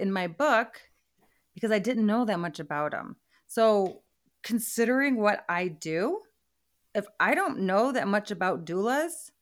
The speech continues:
that means doulas are helping parents bring babies, you know, safely into this world.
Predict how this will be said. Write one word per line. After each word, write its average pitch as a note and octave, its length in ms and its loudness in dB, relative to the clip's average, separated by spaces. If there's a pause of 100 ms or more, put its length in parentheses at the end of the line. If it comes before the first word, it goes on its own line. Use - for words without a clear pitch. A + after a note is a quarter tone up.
(300)
that F3+ 160 -8
means A#3+ 320 2
doulas A3+ 360 0
are F#3 180 0
helping F3+ 420 -6
parents E3 380 -6
bring E3 240 -8
babies, E3+ 560 -6 (260)
you F3+ 100 -6
know, E3+ 160 -2
safely E3+ 480 -6
into E3 220 -8
this D3+ 240 -10
world. - 320 -8